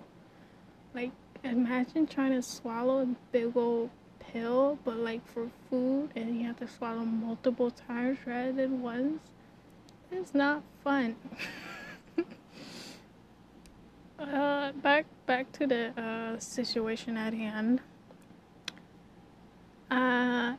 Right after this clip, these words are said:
yeah, I, I pretend to be somebody else, and, uh, it worked for a while until recently because I remembered, um,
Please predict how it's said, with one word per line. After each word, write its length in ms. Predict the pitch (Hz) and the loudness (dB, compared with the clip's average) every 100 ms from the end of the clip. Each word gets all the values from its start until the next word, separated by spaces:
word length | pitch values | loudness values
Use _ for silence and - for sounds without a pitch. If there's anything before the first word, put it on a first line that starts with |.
| - | 4
yeah, 360 | 277 254 214 233 - - - | 6 8 4 2 -4 -6 -2
I, 60 | |
I 40 | 240 | 0
pretend 480 | - 254 - 247 240 | 0 0 2 2 2
to 60 | |
be 140 | 247 233 | 0 -4
somebody 520 | - 233 233 233 240 | -2 -2 0 0 -2
else, 380 | 240 233 220 - | -2 -4 -6 -6
and, 380 | 220 226 233 | -4 -2 -2
uh, 280 | 226 226 233 226 - - - - - - - - - - - - - - - 294 | -2 -2 -4 -6 -10 -20 -20 -20 -20 -20 -20 -20 -20 -20 -20 -20 -20 -20 -4 0
it 240 | 285 269 | 2 2
worked 320 | 311 330 - | 2 2 -4
for 280 | - 269 262 | -4 0 4
a 80 | 254 | 4
while 720 | 226 220 233 240 262 277 277 - - - - - - - - - - - - - | 2 0 2 2 4 4 2 -2 -20 -20 -20 -20 -20 -20 -20 -20 -20 -20 -20 -2
until 360 | 254 247 262 254 | 0 2 2 2
recently 640 | 254 262 - 233 233 240 | 2 0 -2 -4 -2 0
because 440 | 240 247 - 240 247 | -2 -2 -4 -4 -2
I 60 | |
remembered, 840 | 247 240 247 247 254 254 247 247 247 - | -2 0 0 0 0 2 2 0 -2 -6
um, 560 | 240 233 233 226 233 | -4 -2 -2 -2 -4